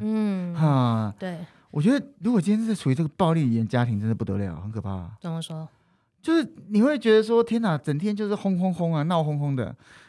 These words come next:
Speaker 2: 然后呢，你呢，你也很容易学到这些暴力的语言。
Speaker 1: 嗯。
Speaker 2: 我觉得暴力的语言，它很容易让家庭有一个隔阂，然后会很想要让人离家。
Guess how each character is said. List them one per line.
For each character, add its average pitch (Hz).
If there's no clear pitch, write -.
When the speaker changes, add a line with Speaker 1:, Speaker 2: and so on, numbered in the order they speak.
Speaker 2:
然 165
后 214
呢， 175
你 156
呢， 160
你 208
也 226
很 147
容 143
易 202
学 135
到 160
这 151
些 160
暴 147
力 127
的 107
语 -
言。 -
Speaker 1:
嗯。 180
Speaker 2:
我 -
觉 254
得 254
暴 294
力 277
的 233
语 151
言， 143
它 220
很 180
容 135
易 185
让 156
家 202
庭 127
有 113
一 -
个 123
隔 117
阂， 120
然 147
后 190
会 220
很 170
想 156
要 160
让 165
人 120
离 117
家。 104